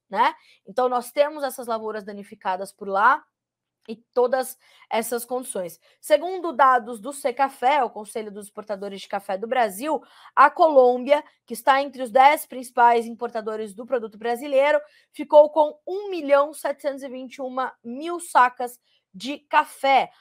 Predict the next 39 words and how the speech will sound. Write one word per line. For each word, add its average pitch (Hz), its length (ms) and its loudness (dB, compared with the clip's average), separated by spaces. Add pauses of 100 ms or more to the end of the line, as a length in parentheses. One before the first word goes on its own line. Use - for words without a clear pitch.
(120)
apare-, 262 380 -2
aparecendo 262 580 -4
na 277 180 -4
sexta - 720 -4 (160)
posição. 262 640 2 (340)
O 240 100 -6
volume 330 400 6
fechado 254 560 0
no 226 100 -6
ano 220 160 -8
passado 233 560 0 (220)
é 233 80 -6
quarenta 285 400 0
e - 20 -2
oito 294 220 -4
por 269 100 -16
cento 254 260 -8
maior 240 420 2
comparado 220 680 -4 (220)
ao 233 160 2
volume 240 400 -2
todo 247 420 0
do 214 220 -6
ano 233 200 -4
de 214 140 -14
dois 214 260 -4
mil 214 300 -14
e 294 100 -12
vinte 262 320 -16
e 277 60 -8
um. 285 140 -6 (260)
E 320 80 -8
para 269 460 4
Haroldo 226 420 -2
Bonfá, 254 580 -2
analista 214 520 -12
da 190 160 -6
Faros 233 580 -4
Consultoria, 262 640 -4